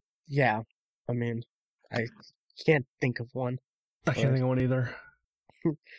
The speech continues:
Speaker 1: Um, so, yeah, that's the, that's sad, but, like,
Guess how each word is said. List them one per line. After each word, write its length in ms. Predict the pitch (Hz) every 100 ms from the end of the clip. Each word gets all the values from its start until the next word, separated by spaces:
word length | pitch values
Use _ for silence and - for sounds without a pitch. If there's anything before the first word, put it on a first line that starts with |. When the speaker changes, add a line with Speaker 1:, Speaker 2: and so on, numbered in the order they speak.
| - _ _ _ -
Speaker 1:
Um, 480 | 147 135 131 123 131
so, 580 | - - 156 139 131 127 _ _ _ -
yeah, 220 | 143 123
that's 340 | 131 135 - -
the, 160 | 131 135 - - _ _ -
that's 260 | 165 -
sad, 460 | - 147 143 147 139 -
but, 140 | 135 127 _ _ _ -
like, 280 | 120 123